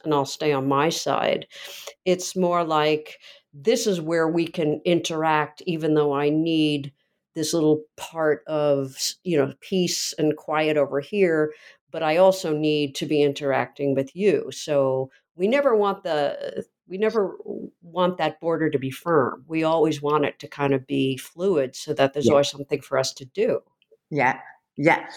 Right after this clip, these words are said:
Speaker 2: Yeah. I think that we could almost say what Thelma Howell would say about her sheep. You know, Thelma Howell is a primatologist, a very, very, very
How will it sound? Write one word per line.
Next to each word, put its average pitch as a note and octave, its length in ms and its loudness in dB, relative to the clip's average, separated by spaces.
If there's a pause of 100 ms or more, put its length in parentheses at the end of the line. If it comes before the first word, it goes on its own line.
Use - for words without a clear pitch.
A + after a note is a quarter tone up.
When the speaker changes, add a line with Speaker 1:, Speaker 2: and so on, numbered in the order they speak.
(280)
Speaker 2:
Yeah. F3+ 340 4
I A3+ 120 2
think E4 260 -2
that - 220 0 (220)
we G3+ 180 4
could - 400 -2
almost A3 640 2
say F#3+ 240 0
what E3+ 240 -2 (100)
Thelma G#3 300 0
Howell E3+ 460 2
would F3 160 -2
say - 240 0
about D3+ 400 0 (100)
her E3 120 4
sheep. F3 640 -2
You C#3 200 -2
know, C#3 200 2
Thelma E3 300 0
Howell D#3+ 300 2
is D#3 180 -8
a C#3+ 80 0
primatologist, C3+ 1120 0
a C3 60 4
very, B2 560 0
very, C3 360 -2
very A#2+ 460 0